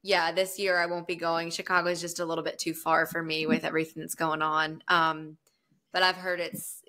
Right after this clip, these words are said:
you know, tremendous. And there's a lot of people that go to that and who have actually, I guess I don't mean to speak ill on any organization, but have said they enjoy that more so than the A O S, which I know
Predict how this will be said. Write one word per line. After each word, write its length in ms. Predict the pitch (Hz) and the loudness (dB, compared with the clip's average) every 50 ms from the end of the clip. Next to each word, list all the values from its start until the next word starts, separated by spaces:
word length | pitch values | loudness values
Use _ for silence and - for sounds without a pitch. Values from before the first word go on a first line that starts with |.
| - - _ _ _ _ - | -20 -20 _ _ _ _ -10
you 120 | 170 175 160 | -6 -4 -2
know, 120 | 151 151 | -2 -2
tremendous. 680 | 151 - - 175 165 160 156 156 156 160 156 156 160 - | -2 -2 0 0 2 2 0 2 2 0 0 0 0 -2
And 80 | 170 165 | -2 0
there's 180 | 165 165 156 | 0 0 0
a 60 | 165 | 2
lot 220 | 160 160 160 156 156 | 4 4 4 4 2
of 80 | 156 | 0
people 340 | - 165 156 156 - 160 156 | -4 -8 -8 -4 -2 0 0
that 180 | 151 156 - - | 0 0 0 -2
go 200 | 160 160 156 156 | 0 0 0 0
to 60 | 156 | 0
that 340 | 156 156 151 156 156 160 - - - | 2 2 4 4 4 2 0 -2 -6
and 400 | 165 156 151 151 147 151 156 - - - - - - _ _ _ _ _ 202 - - _ | -6 -6 -6 -8 -10 -12 -12 -12 -12 -12 -12 -18 -20 _ _ _ _ _ -16 -16 -10 _
who 80 | 190 | 0
have 140 | 190 190 165 | 2 2 2
actually, 760 | 165 180 185 180 - - - 185 175 175 170 165 165 170 - _ _ _ _ _ _ _ _ | 4 2 2 0 0 -4 -4 -2 -2 -2 -2 -4 -6 -8 -12 _ _ _ _ _ _ _ _
I 80 | - 180 | 0 2
guess 180 | 180 180 180 - | 2 2 2 4
I 60 | 175 | 2
don't 140 | 170 165 170 | 2 2 2
mean 140 | 175 165 | 0 -2
to 40 | 156 | -4
speak 300 | 147 - - 180 175 175 - | -6 -2 0 0 0 2 4
ill 160 | 180 190 196 175 | 6 8 8 8
on 120 | 170 170 | 6 4
any 180 | 170 170 165 165 | 2 0 0 0
organization, 760 | 170 170 170 175 160 151 160 156 180 202 226 214 - 185 175 | 0 0 0 0 -2 -2 2 4 4 4 4 4 0 -2 -2
but 120 | 170 170 170 | -2 -2 -2
have 100 | 165 165 | -2 -2
said 180 | - 185 180 | -2 0 2
they 140 | 180 175 170 | 4 2 2
enjoy 320 | 170 170 165 180 175 170 | 2 0 0 0 0 2
that 240 | 170 165 160 156 - | 4 4 4 4 4
more 180 | 170 165 165 165 | 0 -6 -8 -6
so 260 | - - 170 160 156 | -6 -4 -4 -4 -4
than 140 | 165 160 156 | -4 -6 -8
the 140 | - - 160 | -6 -4 -2
A 140 | 156 156 | -2 0
O 80 | 151 151 | 0 0
S, 340 | 151 143 151 151 - - - | 0 0 -2 -4 -6 -10 -10
which 140 | 180 - 180 | -6 -4 -2
I 40 | 180 | 0
know 420 | 185 185 180 175 175 170 170 - | 2 4 4 4 4 2 0 -4